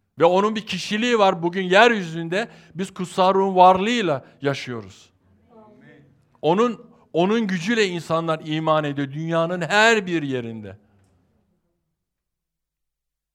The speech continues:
Speaker 1: O ruhu söndürmeyeceksin. Sahip olduğun şeye sahip olacaksın kardeşim. Sahip olacaksın. Kutsal ruh senin içinde yaşıyor.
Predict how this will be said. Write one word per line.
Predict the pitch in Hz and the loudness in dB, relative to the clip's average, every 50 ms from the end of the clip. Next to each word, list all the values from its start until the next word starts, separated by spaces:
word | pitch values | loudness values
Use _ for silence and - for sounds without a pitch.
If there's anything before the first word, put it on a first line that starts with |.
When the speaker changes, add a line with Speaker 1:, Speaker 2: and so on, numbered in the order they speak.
| _ _ | _ _
Speaker 1:
O | - 160 170 175 | 0 2 4 4
ruhu | 180 202 208 226 233 | 4 4 2 2 0
söndürmeyeceksin. | - - - 185 185 185 185 214 214 202 175 156 135 127 127 110 - - 120 117 - _ _ _ _ - | -2 -4 -4 -4 -4 -4 -4 -4 -4 -4 -4 -6 -6 -6 -8 -10 -10 -16 -18 -18 -20 _ _ _ _ -20
Sahip | - - - 165 160 170 190 202 196 196 | -12 -6 -2 2 4 4 6 6 6 6
olduğun | 208 208 208 202 185 208 233 269 277 | 6 6 6 4 2 0 -2 -2 -2
şeye | 226 - - 175 170 170 170 190 226 233 - - - _ - | -2 -2 -2 0 2 2 2 2 0 -2 -6 -14 -20 _ -20
sahip | - - - 156 151 160 180 202 180 | -12 -6 -4 0 0 0 0 0 -2
olacaksın | 170 151 143 131 127 120 120 - 127 | -4 -6 -6 -6 -8 -10 -10 -12 -14
kardeşim. | 120 117 135 143 156 147 139 120 - - 110 110 _ _ _ _ _ _ _ _ _ _ _ _ _ _ _ _ _ _ _ _ _ _ _ _ _ _ _ _ _ _ _ _ _ _ _ _ | -10 -8 -6 -6 -6 -6 -10 -14 -16 -20 -20 -20 _ _ _ _ _ _ _ _ _ _ _ _ _ _ _ _ _ _ _ _ _ _ _ _ _ _ _ _ _ _ _ _ _ _ _ _
Sahip | - - 135 147 165 190 214 | -8 -4 0 2 2 2 4
olacaksın. | 226 196 175 165 143 139 127 120 - 117 123 117 107 110 _ _ _ _ _ _ _ _ _ _ _ _ _ _ _ _ - | 4 2 2 2 -2 -4 -6 -6 -8 -14 -14 -14 -16 -18 _ _ _ _ _ _ _ _ _ _ _ _ _ _ _ _ -10
Kutsal | - 165 156 - - 180 175 190 196 | -6 -6 -4 0 4 6 6 8 8
ruh | 196 214 214 | 6 4 4
senin | 214 - 180 185 196 202 | 2 -2 -4 -4 -4 -6
içinde | 196 180 156 - - 185 190 185 | -10 -12 -14 -12 -8 -2 0 2
yaşıyor. | 185 180 170 151 - - - 123 113 104 98 | 4 4 2 0 -2 -6 -10 -10 -10 -10 -12